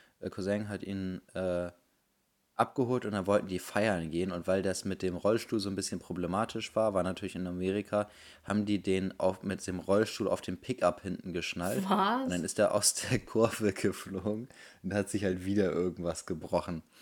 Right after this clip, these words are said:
Speaker 1: So, weil er halt aus seinem Rollstuhl rausgeflogen ist.
Speaker 2: Alter.
Speaker 1: Es war so eine komische Story, aber angeblich soll's ja auf einer wahren Begebenheit, ähm,
Speaker 2: Ey, da war
Speaker 1: gewesen
Speaker 2: mal,
Speaker 1: sein, die
Speaker 2: da war
Speaker 1: Story.
Speaker 2: mal so eine coole Story.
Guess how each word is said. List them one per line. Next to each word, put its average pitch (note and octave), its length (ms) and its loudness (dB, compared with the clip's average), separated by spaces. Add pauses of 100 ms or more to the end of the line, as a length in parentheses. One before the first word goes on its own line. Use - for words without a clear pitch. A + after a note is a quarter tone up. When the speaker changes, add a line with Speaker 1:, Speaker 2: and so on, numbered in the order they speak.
(260)
Speaker 1:
So, F2+ 160 -4
weil E2+ 160 0
er F2 60 2
halt E2+ 120 0
aus D2+ 160 -2
seinem E2+ 280 -4 (280)
Rollstuhl F2 360 -4
rausgeflogen F2 520 -2
ist. E2 100 -8
Speaker 2:
Alter. D#2 40 -12
Speaker 1:
Es - 180 -8
war G2+ 180 -10 (460)
so G#2+ 320 4
eine A2 360 2 (340)
komische A#2+ 640 2
Story, A2 320 2
aber F2 140 2
angeblich F#2+ 500 -2
soll's G2 240 -2
ja F#2+ 240 -2 (520)
auf - 160 -12
einer F#2+ 220 -2
wahren F#2+ 300 2
Begebenheit, F2+ 680 -4 (960)
ähm, E2 420 -6 (1400)
Speaker 2:
Ey, G3 100 -4
da F#3 140 0
war G3+ 120 2
Speaker 1:
gewesen A#3 40 4
Speaker 2:
mal, - 160 0
Speaker 1:
sein, E2+ 200 -4
die - 40 -2
Speaker 2:
da G3+ 60 4
war G3 60 4
Speaker 1:
Story. G#3 120 0
Speaker 2:
mal A#3+ 140 4
so A3 80 2
eine G#3+ 140 2
coole A3+ 320 2
Story. G#3+ 640 2